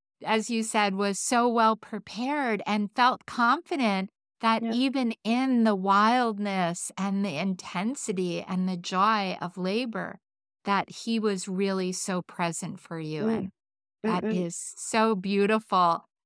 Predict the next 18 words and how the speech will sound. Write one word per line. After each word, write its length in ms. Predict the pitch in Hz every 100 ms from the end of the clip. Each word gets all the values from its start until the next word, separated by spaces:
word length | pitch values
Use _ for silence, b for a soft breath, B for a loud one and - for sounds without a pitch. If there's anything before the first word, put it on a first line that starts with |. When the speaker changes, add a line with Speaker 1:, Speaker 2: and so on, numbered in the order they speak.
| -
Speaker 1:
and 300 | 202 202 220
so 580 | - - 226 214 220 226
important. 1080 | - 196 190 185 - - 214 226 175 170 -
Speaker 2:
<laughs> 60 |
Yes. 420 | 196 220 185 208 -
Speaker 1:
So 360 | 311 285 285 - _ _ _
there's 260 | 262 285 277
so 420 | - - 311 320
much, 300 | 294 269 233
like, 240 | 240 208 -
my 200 | 233 233
mind 460 | 220 240 269 240
is, 380 | 214 214 214 - 226 -
you 220 | 254 254
gave 260 | 233 269 254
us 200 | 247 -
so 400 | - 262 277 269
much 320 | 247 233